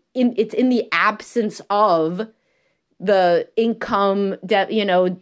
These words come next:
decrement and being more stressed, et cetera, et cetera. So I guess if you have to picture something, and this is a common scenario,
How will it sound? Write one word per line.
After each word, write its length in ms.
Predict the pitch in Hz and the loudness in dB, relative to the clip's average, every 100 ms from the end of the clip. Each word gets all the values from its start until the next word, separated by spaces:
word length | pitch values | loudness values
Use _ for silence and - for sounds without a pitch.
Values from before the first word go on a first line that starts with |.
| _ 185 185 180 _ 160 | _ -20 -20 -20 _ -6
decrement 840 | 208 190 - 190 180 170 170 165 - 175 | -2 -2 -2 -2 0 0 0 -4 -6 -2
and 400 | 175 160 165 - - - - | 0 0 -2 -6 -20 -20 -8
being 300 | 214 190 185 | -2 0 0
more 160 | 170 170 | -2 -4
stressed, 560 | - 226 196 190 190 180 | -4 0 2 2 -2 -10
et 100 | - | -4
cetera, 320 | 156 143 131 | -4 -4 -6
et 140 | - | -8
cetera. 240 | - 78 - - - | -12 -14 -18 -20 -10
So 200 | 359 381 | -4 -2
I 80 | 359 | 0
guess 380 | 370 359 359 - | 0 0 -2 -8
if 140 | 269 | -6
you 80 | 254 | -4
have 120 | 240 220 | -4 -4
to 100 | 233 | -6
picture 320 | 277 214 220 | -6 -6 -6
something, 480 | 220 175 180 170 - | -4 -2 -2 -4 -6
and 160 | 202 196 | -8 -4
this 160 | 269 240 | -2 -2
is 100 | 214 | -4
a 60 | |
common 320 | 220 220 190 180 | -4 -4 -4 -6
scenario, 440 | 190 170 160 | -4 0 2